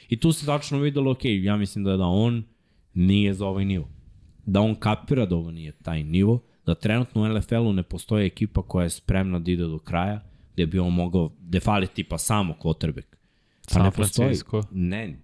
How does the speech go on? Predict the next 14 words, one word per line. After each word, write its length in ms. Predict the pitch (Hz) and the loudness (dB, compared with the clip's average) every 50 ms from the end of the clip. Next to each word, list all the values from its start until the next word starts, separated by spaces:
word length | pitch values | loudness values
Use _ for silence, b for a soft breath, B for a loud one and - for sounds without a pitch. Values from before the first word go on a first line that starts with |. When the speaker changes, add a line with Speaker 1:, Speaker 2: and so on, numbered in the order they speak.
| _ _ _ | _ _ _
Speaker 1:
play 280 | - - 87 95 104 113 | 0 2 2 4 4 2
action, 300 | 120 - - - 64 - - - | 0 -2 -6 -12 -12 -12 -4 0
roll 220 | 82 85 87 92 104 | 2 4 4 4 2
out. 200 | - 101 76 - _ _ _ _ _ - - 62 65 90 90 | 0 -2 -6 -10 _ _ _ _ _ -12 -12 -12 -12 -6 -2
Nije 320 | 82 85 95 104 113 131 | 2 2 4 4 4 2
to 140 | 131 - 147 | 2 0 0
za 120 | 139 139 139 | 0 0 -2
njega. 260 | 139 139 147 139 - - _ _ _ _ _ _ _ _ _ _ _ _ - | -4 -4 -6 -6 -8 -12 _ _ _ _ _ _ _ _ _ _ _ _ -2
Jer 120 | - 78 | 2 2
razumeš, 360 | 80 82 101 131 123 98 - | 4 4 4 2 2 0 0
njima 220 | - 107 120 127 123 | 0 0 0 2 2
ne 140 | 107 104 113 | 2 0 0
treba 260 | - 139 139 127 110 | 0 -2 0 0 -2
to. 200 | - - 92 | -2 -2 -4